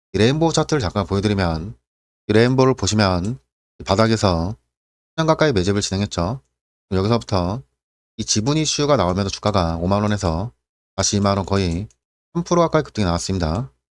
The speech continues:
이 엠노도 마찬가지죠. 거의 삼 년 가까이 매집이 이 끝날 시점에서 지분 이슈가 나오고 주가가 이만 원에서 이만 칠천 원 구간까지 급등이 나왔습니다. 지금 이렇게 이 급등하는 종목들 보면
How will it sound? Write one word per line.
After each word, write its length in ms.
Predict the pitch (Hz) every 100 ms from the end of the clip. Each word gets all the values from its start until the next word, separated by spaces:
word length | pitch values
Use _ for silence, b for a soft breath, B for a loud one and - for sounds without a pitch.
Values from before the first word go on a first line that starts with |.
| _
이 60 | 110
엠노도 260 | 113 139 139
마찬가지죠. 760 | 90 110 110 107 98 90 131 - _ _ _ _
거의 100 | -
삼 180 | 113 170
년 140 | 180 170
가까이 320 | 165 160 147
매집이 580 | 98 107 104 92 85 127 - _ _ -
이 60 |
끝날 300 | 98 160 175
시점에서 680 | 170 143 104 120 123 85 71 _ _ _
지분 220 | - 110 131
이슈가 300 | 127 135 120
나오고 220 | 95 95
주가가 580 | - 101 101 87 90 117 -
이만 220 | 87 98
원에서 520 | 107 110 95 82 110 - _ _ -
이만 100 | 104
칠천 260 | 113 117
원 240 | 95 82 104 _ _ _ _
구간까지 360 | 120 135 143 131
급등이 200 | - 107
나왔습니다. 640 | 87 87 101 87 82 123 - _ _ _
지금 180 | 104 101
이렇게 540 | 107 - 90 85 117 - _ _ _ _ -
이 40 |
급등하는 460 | - - 135 139 131
종목들 380 | 127 123 117 117
보면 540 | 95 98 87 82 110